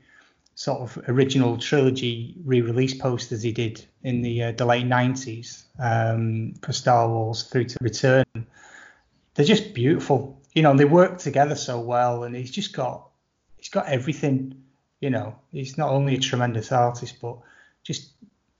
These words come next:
visually, he's, he just knows how to make things work.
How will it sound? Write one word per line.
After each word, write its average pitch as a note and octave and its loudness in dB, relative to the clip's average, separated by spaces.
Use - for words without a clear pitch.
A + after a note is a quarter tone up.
visually, C3 4
he's, A2+ -4
he C#3 -10
just - -6
knows C3 4
how A#2+ -2
to A#2+ -6
make A#2+ -6
things A2+ -6
work. A#2 -8